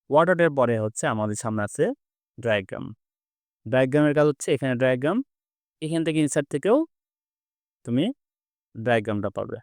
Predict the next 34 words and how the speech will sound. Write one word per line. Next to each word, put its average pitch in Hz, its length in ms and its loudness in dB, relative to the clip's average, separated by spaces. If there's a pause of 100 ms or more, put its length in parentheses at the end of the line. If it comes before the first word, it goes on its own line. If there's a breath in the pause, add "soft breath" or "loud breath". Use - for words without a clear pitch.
(480)
ঠিক 202 180 -2
আছে? 147 120 -4 (580)
তো - 60 -12 (140)
এখানে 185 280 2
আমরা 170 220 0
ক্লিক 151 320 -4
করি, 208 160 -2 (880)
ক্লিক 156 240 -6
করার 143 160 6
পর 131 120 2
দেখো 135 220 0
আমাদের 110 280 -2
সামনে 123 260 0 (540)
কী 147 180 -6
কী 160 160 -4
ডায়াগ্রাম 151 460 4
আছে। 226 140 -4 (520)
এটাকে 165 340 2
বলা 160 180 2
হয় 175 100 2 (100)
অর্গানাইজেশন 123 600 0 (120)
চার্ট। 92 200 -4 (1080)
আমরা 120 220 0 (140)
বিভিন্ন 131 280 2 (120)
নবীদের 127 400 2
জীবন 131 280 2
প্রণালী 113 380 0
আছে, - 200 -6 (360 soft breath)
এখানে 123 300 2
হযরত 120 280 0
মুহাম্মদ 113 260 0
সাল্লাল্লাহু 113 360 0
আলাইহি - 160 -8
সাল্লাম, 110 200 -2